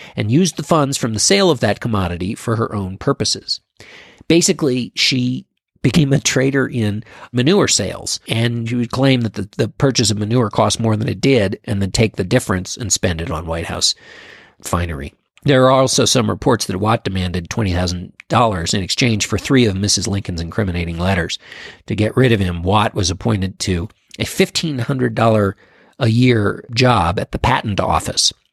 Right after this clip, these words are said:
in order to get him just out of the White House and out of Missus Lincoln's, uh, company.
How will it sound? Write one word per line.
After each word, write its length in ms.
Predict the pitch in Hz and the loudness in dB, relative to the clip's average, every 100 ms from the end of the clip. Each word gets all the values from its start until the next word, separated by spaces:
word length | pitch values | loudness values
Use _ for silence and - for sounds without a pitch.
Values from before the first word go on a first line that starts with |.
| - | -4
in 120 | 131 | 0
order 260 | 95 92 87 | 2 2 2
to 120 | - | 0
get 200 | 98 90 | 2 2
him 180 | 87 80 | 2 0
just 240 | 95 92 | -2 -2
out 200 | - 92 | 0 2
of 60 | 90 | 2
the 80 | 85 | 0
White 220 | 80 82 | 0 0
House 300 | 80 78 - | 0 0 0
and 380 | - 82 80 - | 0 -4 -6 -2
out 180 | 92 90 | 0 0
of 120 | 82 | -2
Missus 440 | 95 - 87 - - - - - - | -2 0 -2 -6 -8 -18 -20 -20 -8
Lincoln's, 680 | 110 95 85 85 76 - - 453 | 0 0 2 -2 -4 -6 -6 -2
uh, 240 | 135 87 - | -2 -2 -6
company. 400 | - 98 90 78 | -2 0 0 -2